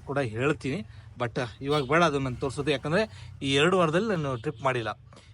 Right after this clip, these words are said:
ಇಲ್ಲಿ ಯುವರ್ ಡ್ಯೂಸು ಇದೇನಿದೆಯಲ್ವಾ, ಇದು ಲಿಮಿಟ್ ನೂರೈವತ್ತು ರೂಪಾಯಿ ದಾಟ್ತು ಅಂತಂದರೆ ನಮ್ಮ ಹತ್ರವನು ಲಾಕ್ ಮಾಡ್ತಾನೆ,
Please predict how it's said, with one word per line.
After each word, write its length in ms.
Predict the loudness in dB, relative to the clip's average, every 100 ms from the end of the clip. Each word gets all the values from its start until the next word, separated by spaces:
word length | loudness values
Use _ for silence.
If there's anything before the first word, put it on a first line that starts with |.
| -16 -8
ಇಲ್ಲಿ 240 | -6 -6
ಯುವರ್ 300 | -2 2 4
ಡ್ಯೂಸು 340 | 4 0 -2 -8 -20 -20 -20 -20 -18 -2
ಇದೇನಿದೆಯಲ್ವಾ, 640 | 2 2 2 0 0 -2 -4 -16 -20 -20 -12 -4
ಇದು 140 | 0
ಲಿಮಿಟ್ 420 | 4 4 4 0 -2
ನೂರೈವತ್ತು 480 | 2 6 6 6 2
ರೂಪಾಯಿ 200 | 0 4
ದಾಟ್ತು 320 | 4 2 0
ಅಂತಂದರೆ 680 | 0 -2 -2 0 0 -2 -16 -20 -20 -20 -20 -20 -20 -20 -18 -18 -18 -18 -20 -18 -18 -16 -16 -8
ನಮ್ಮ 180 | -2 0
ಹತ್ರವನು 360 | 0 -2 -6 -8 -10 -18 -18 -18 -6
ಲಾಕ್ 240 | -2 -2 -2
ಮಾಡ್ತಾನೆ, 340 | -8 -8 -10